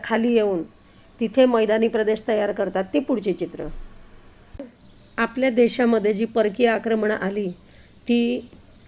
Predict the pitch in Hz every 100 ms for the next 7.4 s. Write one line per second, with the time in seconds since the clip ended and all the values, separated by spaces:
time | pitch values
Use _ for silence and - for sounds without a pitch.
0 | - 254 240 247 240 190 165 - - -
1 | - - - - 185 214 233 247 240 254
2 | 233 240 240 - 233 233 220 208 208 -
3 | 202 180 - - - - - - - 208
4 | 208 240 247 240 233 240 240 247 247 247
5 | 240 233 226 226 240 - 214 - 240 233
6 | 226 220 214 214 220 208 196 190 214 202
7 | 196 190 170